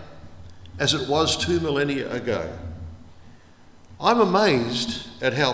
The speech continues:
people in their emptiness settle so easily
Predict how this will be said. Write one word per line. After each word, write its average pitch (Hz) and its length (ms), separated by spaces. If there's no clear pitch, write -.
people 170 420
in 143 160
their 139 200
emptiness - 960
settle 208 500
so 208 440
easily 131 800